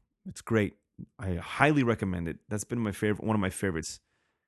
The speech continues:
And, uh, the first season's on Netflix. I think they're filming the next one right now, so it'll be a while, but, but, uh, get on that. Uh, next up, let's see.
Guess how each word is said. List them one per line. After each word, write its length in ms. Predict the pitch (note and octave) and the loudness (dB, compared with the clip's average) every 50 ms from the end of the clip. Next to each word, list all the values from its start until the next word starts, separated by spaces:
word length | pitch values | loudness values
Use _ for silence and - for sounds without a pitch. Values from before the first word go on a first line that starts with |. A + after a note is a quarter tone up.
| _ _ _ | _ _ _
And, 240 | - G2 G2 F#2 F2+ | -6 -4 -2 -2 0
uh, 80 | F#2 F2+ | -2 -2
the 80 | F#2 | -2
first 260 | F#2+ - A#2 A#2 G#2+ - | -2 0 0 0 0 0
season's 320 | - G#2+ G#2 G2+ F#2+ F2 | 0 0 0 0 0 0
on 220 | G2 F#2+ F#2 F#2 | 0 0 0 0
Netflix. 400 | F2+ F#2 F#2+ - - - G2 F2+ | 0 -2 -4 -4 -4 -4 -4 -4
I 60 | G2 F2+ | -2 -2
think 120 | G#2+ G#2 | -2 -2
they're 80 | F#2+ F2+ | -2 -4
filming 400 | - - - A#2 A2 A2 G#2+ G2+ | -4 -2 0 0 2 2 0 0
the 60 | F#2+ | 0
next 300 | F#2 F#2 F#2+ - - - | 0 -2 -4 -4 -6 -6
one 80 | F#2+ | -6
right 160 | F2+ E2+ C#2+ C2+ | -4 -6 -6 -6
now, 320 | E2 E2 D#2+ D#2 D#2 - _ _ _ _ _ _ _ _ _ - | -6 -6 -6 -6 -8 -10 _ _ _ _ _ _ _ _ _ -12
so 140 | - F2 | -8 -6
it'll 120 | F2 F#2+ G2 | -4 -2 0
be 80 | G#2+ | 0
a 80 | A2+ G#2 | 2 2
while, 460 | F#2 F#2+ F#2+ G2 G2 G2 F#2 E2+ F2 | 2 2 4 4 4 4 4 2 0
but, 220 | - - A1+ - - _ _ _ _ _ _ _ _ _ - | -2 -4 -8 -8 -10 _ _ _ _ _ _ _ _ _ -12
but, 140 | C#2+ D2 | -12 -10
uh, 200 | C#2+ C#2+ C#2 C#2 - - _ _ _ _ _ _ _ _ _ _ - | -8 -8 -8 -10 -12 -14 _ _ _ _ _ _ _ _ _ _ -6
get 80 | G#2 G2 | -4 -2
on 160 | F#2 F#2 F2+ | -2 -2 -4
that. 220 | F2 D#2+ C#2+ - _ _ _ _ _ _ _ _ _ _ _ _ _ - | -4 -6 -8 -10 _ _ _ _ _ _ _ _ _ _ _ _ _ -6
Uh, 280 | G2 G2 F#2+ F#2+ F#2+ | -4 -4 -2 -2 -2
next 280 | G2 G#2+ G2+ - - - | -2 -2 -4 -6 -6 -6
up, 180 | - F#2+ - | -6 -6 -4
let's 140 | F#2 F#2 - | -4 -6 -4
see. 280 | - - E2 C2+ D2+ | -6 -6 -6 -6 -8